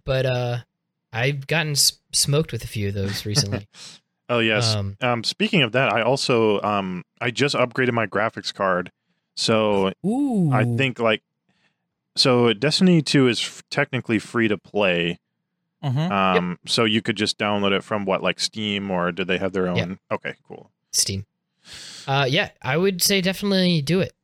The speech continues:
Speaker 2: Sweet.
Speaker 1: 'cause there's even, I think, some raids
Speaker 2: Oh,
Speaker 1: that are
Speaker 2: okay.
Speaker 1: free, right?
Speaker 2: Yeah.
Speaker 1: Um, I think is, I think Last Wish is free right now. Um,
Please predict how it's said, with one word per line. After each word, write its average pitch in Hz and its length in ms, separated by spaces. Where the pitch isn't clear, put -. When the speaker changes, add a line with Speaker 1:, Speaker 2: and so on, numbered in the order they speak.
Speaker 2:
Sweet. - 140
Speaker 1:
'cause 127 140
there's 139 240
even, 170 220
I 123 80
think, 190 180
some 120 240
raids 113 540
Speaker 2:
Oh, 131 260
Speaker 1:
that 110 100
are 107 100
Speaker 2:
okay. 113 120
Speaker 1:
free, 104 200
right? 123 280
Speaker 2:
Yeah. - 180
Speaker 1:
Um, 120 380
I 110 80
think 180 240
is, 135 240
I 131 80
think - 260
Last - 240
Wish 196 200
is 113 100
free 104 220
right 98 180
now. 101 220
Um, 104 480